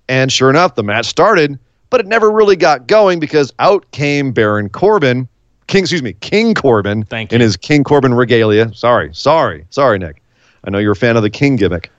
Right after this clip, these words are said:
Speaker 2: Good use of the
Speaker 1: But he
Speaker 2: word regalia as well, by the way.
Speaker 1: Oh,
Speaker 2: Well done.
Speaker 1: thank you. <laughs> And, uh,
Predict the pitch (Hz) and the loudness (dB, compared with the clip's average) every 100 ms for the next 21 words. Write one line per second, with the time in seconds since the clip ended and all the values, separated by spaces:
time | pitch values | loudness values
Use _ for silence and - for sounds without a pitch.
0 | _ 160 214 196 - 139 120 147 135 123 | _ -2 -2 -4 -4 0 2 2 -2 -6
1 | 120 135 151 101 92 90 104 139 113 87 | -4 -4 -4 -6 -8 -10 -6 -4 -4 -8
2 | 87 85 - _ _ 175 156 135 110 127 | -10 -14 -18 _ _ 0 2 2 -2 -6
3 | 147 117 98 87 131 175 156 143 127 127 | -10 -14 -10 -8 -6 -6 -6 -4 -4 -4
4 | 139 127 139 92 76 - - - - - | -4 -2 0 -2 -4 -12 -20 -20 -20 -8
5 | - 120 117 123 120 117 113 | 0 2 2 2 2 2 0